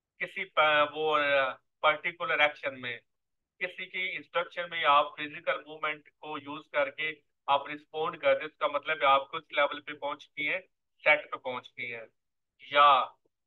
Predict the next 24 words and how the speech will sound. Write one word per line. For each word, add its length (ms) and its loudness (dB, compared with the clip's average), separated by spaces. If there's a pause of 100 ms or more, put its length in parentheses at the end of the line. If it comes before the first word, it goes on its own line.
(200)
جیسے 220 2
میں 100 2
نے 60 8
آپ 120 4
کو 60 -6
بتایا 420 4
کہ 180 -2
جو 260 -6
آپ 280 2
اس 440 -6
استاد 600 2
کو 80 -10
بولیں 420 -2 (400)
کہ 60 -14
جی 160 -8
میں، 440 4 (2250)
مجھے 160 -4
بڑا 220 4
شوق 320 -6
ہے 40 -2
درزی 300 -4
بننے 320 -2
کا، 280 4
میں، 180 -4